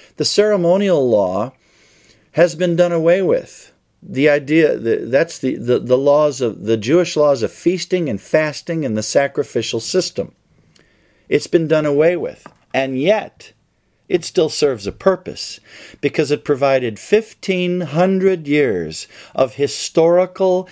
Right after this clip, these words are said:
theological context that God could only accept a perfect sacrifice,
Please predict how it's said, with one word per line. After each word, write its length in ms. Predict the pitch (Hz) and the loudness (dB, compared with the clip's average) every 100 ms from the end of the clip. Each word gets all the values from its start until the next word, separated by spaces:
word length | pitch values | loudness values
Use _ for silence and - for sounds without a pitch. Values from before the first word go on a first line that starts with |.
| - | -16
theological 1120 | - - 180 185 175 156 151 139 143 135 131 | -18 0 2 4 2 2 0 -2 -4 0 0
context 1300 | 127 - 175 175 165 160 - 120 90 - - - - - - - - | -2 -6 -2 0 0 -4 -2 -4 -4 -10 -14 -12 -16 -20 -20 -20 -4
that 160 | 123 101 | -4 0
God 320 | 131 143 170 | 0 0 -2
could 160 | 156 143 | 0 0
only 260 | 147 156 | 0 -2
accept 440 | 151 - - 139 107 | -4 -4 -4 -4 -6
a 40 | |
perfect 600 | - - 180 180 175 - | -8 -2 0 0 -4 -2
sacrifice, 960 | - 143 - 131 - 120 113 110 - | -2 -2 -2 -8 -2 -2 -2 -6 -14